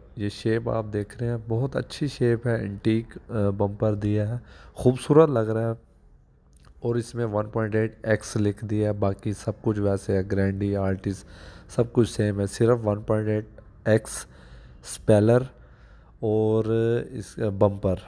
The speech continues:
बस और कुछ नहीं है। बाकी डिग्गी, कैमरा, हर चीज़ सेम है। ये बम्पर के आप साइड देख लें, ये पूरा बम्पर है, इसमें कोई अलग से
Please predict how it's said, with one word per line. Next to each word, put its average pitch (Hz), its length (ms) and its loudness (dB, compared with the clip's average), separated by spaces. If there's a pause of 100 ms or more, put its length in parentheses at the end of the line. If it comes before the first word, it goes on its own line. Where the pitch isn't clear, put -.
(360)
बस 101 320 -2 (100)
और 117 200 4
कुछ 117 300 -4
नहीं 117 180 0
है। 117 100 0
बाकी 104 440 -4
डिग्गी, 107 520 -4
कैमरा, 107 680 -2
हर 113 240 2
चीज़ 110 260 -4
सेम 107 400 -6
है। 107 160 -4 (520)
ये 107 140 4
बम्पर 110 440 0
के 107 100 -2
आप 101 200 -2
साइड 101 320 -2
देख 104 320 -2
लें, 104 180 -2 (880)
ये 104 80 2
पूरा 123 380 6
बम्पर 117 380 -2
है, 117 60 2
इसमें 117 280 -4
कोई 113 220 -2
अलग 107 380 0
से - 240 0